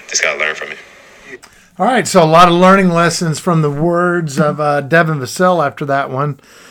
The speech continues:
Speaker 2: Now it's time for our Tankathon segment, and this is where we do a lottery simulation to see where the Spurs would end up in this year's draft. So here we go.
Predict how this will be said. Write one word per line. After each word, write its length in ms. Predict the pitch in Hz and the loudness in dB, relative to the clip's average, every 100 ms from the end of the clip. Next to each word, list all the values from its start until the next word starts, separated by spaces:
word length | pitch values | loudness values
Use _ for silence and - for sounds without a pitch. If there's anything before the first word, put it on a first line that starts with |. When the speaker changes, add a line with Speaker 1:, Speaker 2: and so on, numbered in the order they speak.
| - - - | -20 -14 0
Speaker 2:
Now 140 | 247 | 2
it's 100 | 247 | 4
time 200 | 254 240 | 4 4
for 120 | 208 | 4
our 120 | 208 | 4
Tankathon 720 | 175 - 226 208 - 185 170 175 | 2 2 4 4 4 4 6 4
segment, 440 | 185 175 175 170 | 2 0 0 -2
and 100 | 165 | -2
this 180 | 190 190 | -2 -4
is 120 | 175 | -4
where 160 | 190 202 | 0 0
we 320 | 170 170 - - - - - | 0 -2 -4 -16 -20 -20 -2
do 160 | 170 196 | 6 6
a 40 | |
lottery 480 | 185 170 185 190 185 | 6 6 6 6 4
simulation 680 | - 196 175 165 175 - 170 | 2 -2 0 0 -2 -2 -6
to 60 | |
see 180 | 131 196 | -2 -2
where 160 | 180 175 | 0 -4
the 80 | |
Spurs 460 | 143 - 196 190 131 | -6 -4 -2 -2 -4
would 180 | 156 196 | -12 -8
end 260 | 185 190 185 | -4 -2 0
up 200 | 185 180 | -2 -2
in 180 | 175 156 | -6 -4
this 280 | 175 160 | -6 -6
year's 160 | 185 165 | -8 -10
draft. 440 | - 156 139 120 | -8 -6 -6 -8
So 200 | - 139 | -12 -12
here 400 | 110 123 160 165 | -12 -10 -8 -8
we 160 | 165 185 | -8 -8
go. 360 | 170 135 104 | -6 -8 -10